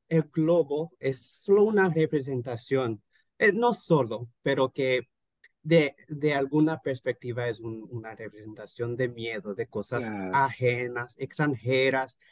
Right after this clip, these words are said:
Speaker 1: desconocidas, em, y sí, y sí que las, eh, y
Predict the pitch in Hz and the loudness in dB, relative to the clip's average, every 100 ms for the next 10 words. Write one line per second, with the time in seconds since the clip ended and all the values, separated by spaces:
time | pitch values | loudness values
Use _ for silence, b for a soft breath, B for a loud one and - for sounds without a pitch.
0 | _ 135 123 - 135 123 117 - 135 127 | _ -2 -2 0 0 0 -2 -2 0 2
1 | 135 131 - b b b _ 131 123 120 | 0 -2 -8 b b b _ 4 4 4
2 | 117 123 - 151 131 - 135 120 110 127 | 0 -4 -4 0 0 -2 -4 -4 -2 -2
3 | 117 107 - 123 113 107 - 120 113 110 | -2 -4 -6 -6 -6 -8 -2 0 0 -2
4 | 101 95 117 104 _ _ 123 110 107 104 | -4 -4 -4 -6 _ _ -6 -2 -2 -2
5 | 101 - _ _ _ _ _ - 131 120 | -4 -12 _ _ _ _ _ -2 0 0
6 | 120 117 | -4 -10